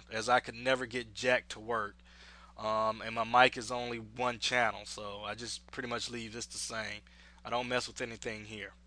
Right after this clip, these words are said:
The Miscellaneous tab is where all the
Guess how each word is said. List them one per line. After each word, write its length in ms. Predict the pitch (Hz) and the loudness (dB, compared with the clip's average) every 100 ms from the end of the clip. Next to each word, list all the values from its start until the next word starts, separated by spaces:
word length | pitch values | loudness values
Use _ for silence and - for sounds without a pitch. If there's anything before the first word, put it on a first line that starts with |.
| - - - - | -20 -20 -20 -16
The 80 | 120 | -4
Miscellaneous 720 | 147 - 139 151 180 170 151 | 2 4 8 8 8 4 0
tab 460 | - 139 135 131 - - | 6 10 10 8 2 -4
is 640 | 127 127 127 123 120 - 127 | 0 2 2 0 -4 -8 -4
where 400 | 123 123 123 123 | 0 2 0 0
all 360 | 117 127 131 | 0 0 0
the 260 | 120 123 | -2 -6